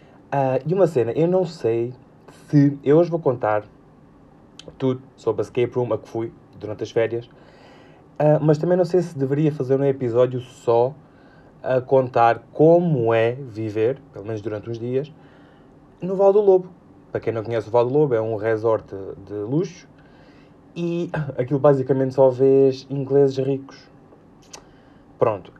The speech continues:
<laughs> spoiler, ah, epá, é assim, se quiserem, digam-me alguma coisa. Então eu devo fazer alguma enquete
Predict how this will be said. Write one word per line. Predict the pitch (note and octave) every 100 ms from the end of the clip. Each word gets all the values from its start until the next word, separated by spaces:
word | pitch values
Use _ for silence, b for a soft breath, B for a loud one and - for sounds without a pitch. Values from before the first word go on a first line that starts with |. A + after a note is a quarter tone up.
| -
<laughs> | - A2 G#2
spoiler, | - C3 C#3 D3 D3
ah, | A2+ A#2
epá, | A#2+ A2 A#2
é |
assim, | A#2+ A2+
se | G#2
quiserem, | - G#2+ A#2 A#2 A2+ G#2 G#2
digam-me | G#2+ B2+ C3 C3+
alguma | B2+ D3
coisa. | D3 G#2+ G#2
Então | G#2 B2+
eu | A#2+
devo | C3 B2+
fazer | A#2 A2+
alguma | A2+ A2 A2+
enquete | A2 G#2 A#2 B2+ - -